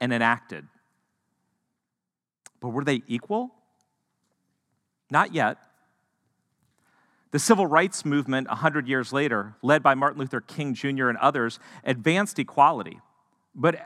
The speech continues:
as we've even seen two years ago, we are still dealing with the need for racial reconciliation. The reckoning that happened two years ago brought to the fore a lot of the pain and the suffering and the injustices that people in the Black community have experienced in America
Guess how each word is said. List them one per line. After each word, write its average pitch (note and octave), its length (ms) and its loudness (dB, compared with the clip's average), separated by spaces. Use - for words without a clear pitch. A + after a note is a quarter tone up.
as G#3 260 4
we've G3 160 2
even F3+ 220 0
seen F3 280 -2
two - 200 -6
years E3 320 -2
ago, A#2+ 260 0
we C#3 220 -4
are D3+ 80 0
still G#3+ 420 0
dealing C3+ 560 -2
with A#2 160 -4
the B2 80 -4
need C3+ 320 -2
for A#2 100 -6
racial A2+ 520 -6
reconciliation. G#2 920 -8
The C#3+ 80 0
reckoning F#3 360 4
that C3+ 140 0
happened D3+ 440 2
two C#3+ 120 -8
years C3+ 220 -2
ago C#3+ 160 0
brought C#3+ 400 0
to C#3+ 80 -18
the C3+ 80 -4
fore B2+ 500 -2
a C3 80 0
lot C#3+ 220 6
of C#3+ 60 -4
the B2+ 80 -6
pain D#3+ 580 -4
and A#2 160 -8
the G2+ 60 -4
suffering C3+ 520 -6
and A2 120 -4
the A2+ 180 -8
injustices A#2+ 840 -4
that G#2+ 180 -6
people D3 240 -6
in B2+ 80 -6
the A2+ 60 -4
Black A#2 260 0
community A#2 380 -6
have G#2+ 100 -6
experienced B2 680 -6
in G#2 80 -6
America G#2 560 -4